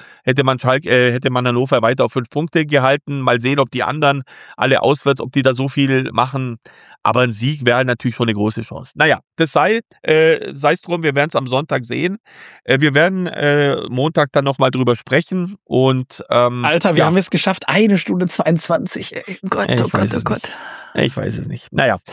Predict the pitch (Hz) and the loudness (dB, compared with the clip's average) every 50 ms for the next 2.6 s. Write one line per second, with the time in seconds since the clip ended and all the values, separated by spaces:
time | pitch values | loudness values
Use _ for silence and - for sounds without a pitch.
0 | - - - - - - 147 151 180 208 - 226 214 190 202 190 - 196 175 - | -14 -14 -14 -6 -4 -2 2 2 2 2 2 0 0 0 0 0 0 -2 -6 -2
1 | - 147 151 156 165 208 - _ 190 190 190 190 190 - - 156 156 151 156 156 | 0 0 2 2 0 -2 -4 _ -8 -8 -6 -6 -8 -4 -2 0 2 4 4 4
2 | - 208 214 208 202 - 135 143 143 139 139 | 4 4 2 2 4 4 4 4 4 2 2